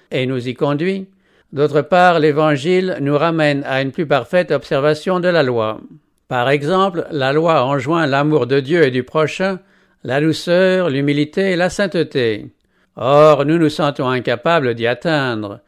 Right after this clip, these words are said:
Aux hommes, cela est impossible. Mais Dieu nous a promis de nous donner cet amour et de nous rendre humbles, doux,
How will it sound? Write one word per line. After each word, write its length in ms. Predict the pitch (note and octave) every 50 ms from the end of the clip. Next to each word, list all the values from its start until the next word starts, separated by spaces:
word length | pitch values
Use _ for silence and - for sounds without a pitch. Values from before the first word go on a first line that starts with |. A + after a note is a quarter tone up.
| _ _ _ _ _ _ _
Aux 260 | - C3 B2+ B2+ A2+ E3
hommes, 180 | F3 E3+ D#3+
cela 340 | D3 - D#3+ C3+ D3 D#3 C#3
est 120 | A#2+ -
impossible. 920 | C3 A#2+ G2+ - C#3 C#3 - - F#3 E3 D#3 C3 B2 A#2+ A2 G#2+ G2+ G#2 - _ _ _ _ _ _ _ _
Mais 380 | - C3 C#3+ D#3 E3+ F3+ E3+ D#3
Dieu 260 | C3+ E3 F#3+ F#3+ G3
nous 240 | F#3 F3 E3 C#3+ F3+
a 80 | F3
promis 440 | D#3 - - D#3+ D3 D3 D#3+ F3+ F#3
de 120 | D3+ D3 C3+
nous 140 | C#3 D3
donner 280 | C#3 D#3 E3 D#3 D3+ C#3+
cet 220 | - - F3+ D#3
amour 540 | D#3+ C3+ B2+ B2+ C3 C3 C#3 D3 D3+ D3 C#3 - _ _ _ _ _ -
et 140 | B2 C3+
de 120 | C3+ D#3+ E3
nous 160 | F3 F3+ E3+
rendre 360 | C#3 E3+ F3+ E3+ D3+ B2 B2+
humbles, 540 | B2 B2 C3 D3 D#3 F3 F3+ D#3 D#3+ C3+ A#2+
doux, 440 | B2 A#2 A#2+ C#3+ D#3 F#3 F#3+ F#3+